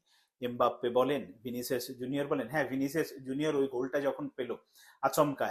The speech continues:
একেবারে যখন সাকা গোলটা করলো, তার এক দেড় মিনিটের মধ্যেই দি-, মানে প্রথম গোলটা পেয়ে গেল যখন রিয়াল মাদ্রিদ, তখন কিন্তু আবার অন্যরকম একটা মনে হচ্ছিল যে সম্ভবত এই সময়ে হয়তো অন্যরকম কিছু হয়ে যাবে। একটা গোল যেহেতু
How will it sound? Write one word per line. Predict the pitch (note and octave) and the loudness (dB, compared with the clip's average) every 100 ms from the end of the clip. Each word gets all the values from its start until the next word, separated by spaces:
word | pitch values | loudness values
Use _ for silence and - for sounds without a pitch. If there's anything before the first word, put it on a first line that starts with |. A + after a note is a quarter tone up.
| - | -4
একেবারে | A2+ B2+ B2 B2+ | -8 2 2 4
যখন | B2 C#3 | 2 2
সাকা | C3+ A#2 C#3 | 0 2 2
গোলটা | C3 B2+ C3 C#3 | 2 0 0 0
করলো, | D3 D#3 F3+ | 0 0 2
তার | B2+ B2+ C3 | 2 2 -2
এক | B2 | -4
দেড় | B2 A#2+ | -4 -4
মিনিটের | B2+ C#3 C#3+ B2+ | -4 -4 -4 -6
মধ্যেই | A#2 B2 D#3 F3+ B2+ | -8 -8 -6 -6 -10
দি-, | A#2 B2 | -16 -14
মানে | A2+ A#2 - | -12 -10 -8
প্রথম | C3+ C3+ | -8 -6
গোলটা | A#2+ A#2 | -4 -4
পেয়ে | A#2 B2 A#2 | -4 -2 -2
গেল | A2 G#2 | -2 -4
যখন | G2+ G#2+ | -8 -8
রিয়াল | A2+ A2+ | -6 -6
মাদ্রিদ, | A#2 A#2+ E3 _ - _ | -6 -8 -12 _ -20 _
তখন | - F#3 F3+ | -8 -6 -6
কিন্তু | D#3 C#3 | -4 -2
আবার | C3 C3 - - F3 | 0 0 -2 -4 0
অন্যরকম | F3 D#3+ C3+ C3 | 4 6 6 2
একটা | A2+ A#2 | -2 -4
মনে | A#2 A2+ | -6 -10
হচ্ছিল | - - G#2 - - - _ A#2+ | -12 -14 -14 -16 -20 -20 _ -8
যে | B2 - | -6 -2
সম্ভবত | - A#3+ G3 E3+ D3 C3+ C3 B2+ C#3 | 2 4 4 4 4 4 2 2 2
এই | D#3+ | 2
সময়ে | - D3+ D#3 C#3+ | 0 -2 0 0
হয়তো | C3+ C#3+ C3+ | -2 -4 -2
অন্যরকম | D3 C#3 C3+ C3 | 2 2 0 -6
কিছু | - A#2 | -12 -10
হয়ে | A2+ A2 | -10 -10
যাবে। | G2+ - _ _ | -14 -18 _ _
একটা | - C3+ | 0 0
গোল | C#3 C#3 D#3 | 2 0 2
যেহেতু | D3+ C#3+ | 0 0